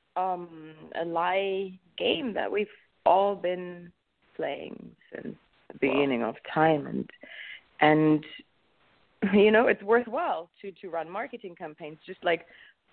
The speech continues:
Speaker 1: they do for a silly washing powder, for a Coca-Cola, for a McDonald's. Everything that is unnecessary needs to be heavily advertised. Products that are necessary,
Speaker 2: Right.
Speaker 1: I mean, you don't really need to advertise water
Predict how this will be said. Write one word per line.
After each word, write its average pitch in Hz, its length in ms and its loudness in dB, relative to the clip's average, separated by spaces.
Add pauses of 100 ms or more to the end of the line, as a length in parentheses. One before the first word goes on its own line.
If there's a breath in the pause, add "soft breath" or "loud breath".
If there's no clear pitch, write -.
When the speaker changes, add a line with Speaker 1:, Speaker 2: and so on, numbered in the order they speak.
(400)
Speaker 1:
they 185 140 2
do 214 380 0
for - 80 -2
a 180 140 -2
silly 202 160 -2
washing 175 340 -4
powder, 170 500 0
for 151 100 -6
a 156 40 -6
Coca-Cola, 170 640 -6
for 175 80 -2
a 170 60 -2
McDonald's. 156 580 0 (360 loud breath)
Everything 196 600 2 (280)
that 170 120 -8
is 175 160 -4
unnecessary 160 760 -4
needs 156 220 -10
to 139 80 -20
be 143 60 -10
heavily 143 320 -6
advertised. - 560 -4 (500)
Products 180 380 6
that 156 100 -6
are 151 60 -10
necessary, 165 600 -4 (440 soft breath)
Speaker 2:
Right. 156 100 -12
Speaker 1:
I - 20 -14
mean, 151 280 -12 (300)
you 165 120 -8
don't 180 280 -2
really 160 260 0
need 156 220 -4
to - 120 0
advertise 139 540 -2
water 127 340 0